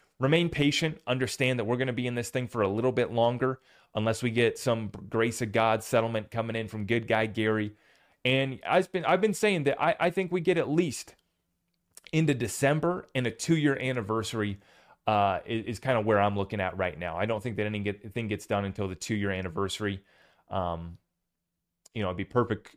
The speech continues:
perfect little coincidence on the two-year anniversary of the lawsuit in the year two thousand twenty-two for the, you know, case to settle up for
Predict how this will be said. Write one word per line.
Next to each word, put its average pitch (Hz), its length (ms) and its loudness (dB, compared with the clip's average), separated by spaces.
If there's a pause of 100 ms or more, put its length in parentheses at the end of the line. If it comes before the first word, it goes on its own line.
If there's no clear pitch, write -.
perfect 123 260 0
little 107 180 4
coincidence 104 580 -6
on 95 100 -2
the 98 60 -2
two-year 101 380 -2
anniversary 95 580 -4
of 87 60 -6
the 92 80 -4
lawsuit 95 520 -2
in 90 120 -8
the 90 60 -8
year 92 280 -2 (400)
two 135 100 4
thousand 98 300 2
twenty-two 101 540 -2
for 98 100 -10
the, 92 180 -6 (280)
you 101 120 -10
know, 87 120 -8
case 113 320 -2
to 95 80 -6
settle 98 360 0
up 92 200 0
for 92 280 -4